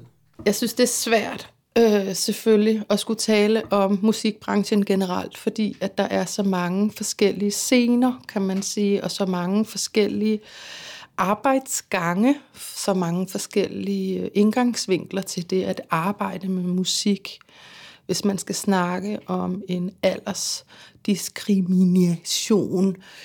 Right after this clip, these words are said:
øh, inden for, øh, eksperimenterende støjrock versus, øh, pop, kultur, major label ting, så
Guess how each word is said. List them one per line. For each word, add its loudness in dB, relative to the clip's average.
øh, 6
inden 6
for, 0
øh, 0
eksperimenterende 2
støjrock 2
versus, 2
øh, 4
pop, 0
kultur, 0
major 2
label 0
ting, -8
så -4